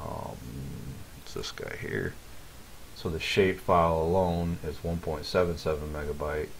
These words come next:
and I three D is fairly small, but as you can see, it just starts to add up. You start adding images and everything else, and you just don't need it because everything's called for these, it's calling for everything in the X M Ls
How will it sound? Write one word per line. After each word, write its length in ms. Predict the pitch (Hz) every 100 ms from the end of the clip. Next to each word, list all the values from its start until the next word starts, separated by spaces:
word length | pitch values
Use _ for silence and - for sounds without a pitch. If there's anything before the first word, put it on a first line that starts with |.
| - - - -
and 140 | 80
I 160 | 87 80
three 200 | - 85
D 180 | 82 76
is 100 | 71
fairly 400 | - 69 58 -
small, 340 | - 78 76
but 240 | 76 76 - -
as 120 | 113
you 100 | 127
can 80 | 113
see, 180 | - 104
it 80 |
just 140 | 101 -
starts 240 | 92 80
to 120 | -
add 160 | 64 65
up. 240 | 67 -
You 60 | 78
start 240 | - 76
adding 240 | 69 69 78
images 500 | 104 101 87 90 87
and 80 | 87
everything 240 | 82 80
else, 200 | 82 82
and 80 | 92
you 60 |
just 180 | 87 87
don't 200 | 78 -
need 180 | 82 85
it 140 | -
because 280 | 69 - 73
everything's 420 | 82 85 82 80
called 360 | - - 80 80
for 120 | 80
these, 320 | 76 76 76 - - - - - - - - - - 87
it's 100 | -
calling 340 | - 87 82
for 160 | 80 78
everything 300 | 76 78 82
in 160 | 80
the 120 | 76
X 300 | 69 78 -
M 140 | 82 80
Ls 340 | 78 73 -